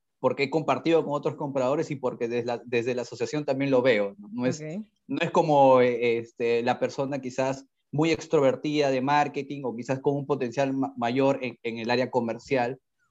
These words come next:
Speaker 1: o, o súper, eh, social como un, como un área de, de recursos humanos, quizás. El comprador todavía,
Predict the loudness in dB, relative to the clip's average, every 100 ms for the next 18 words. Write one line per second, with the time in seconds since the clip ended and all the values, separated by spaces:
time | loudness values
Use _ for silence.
0 | _ 0 0 0 -2 -2 0 0 4 4
1 | 2 0 -2 0 0 -2 -4 -8 -14 _
2 | _ -6 -4 2 4 4 4 2 2 2
3 | 0 -2 -2 0 2 2 2 0 -2 -4
4 | -6 -8 -8 -6 -2 0 0 -4 -14 -8
5 | -6 -6 -10 _ _ -8 0 2 4 4
6 | 4 4 6 4 2